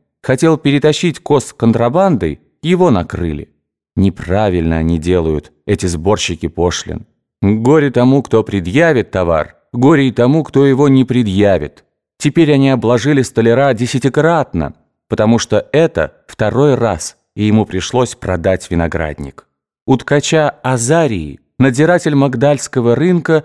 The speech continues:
отобрал третий станок, так как Азария не уплатил ремесленного сбора.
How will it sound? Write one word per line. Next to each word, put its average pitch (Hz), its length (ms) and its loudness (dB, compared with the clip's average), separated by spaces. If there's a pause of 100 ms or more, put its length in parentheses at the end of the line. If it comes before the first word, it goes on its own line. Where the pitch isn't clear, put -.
(140)
отобрал 143 480 0
третий 139 400 -2
станок, 147 600 -2 (180)
так 107 160 -4
как - 260 -4
Азария 113 720 -2 (120)
не 107 120 4
уплатил 101 600 0
ремесленного 101 760 0
сбора. 98 460 -2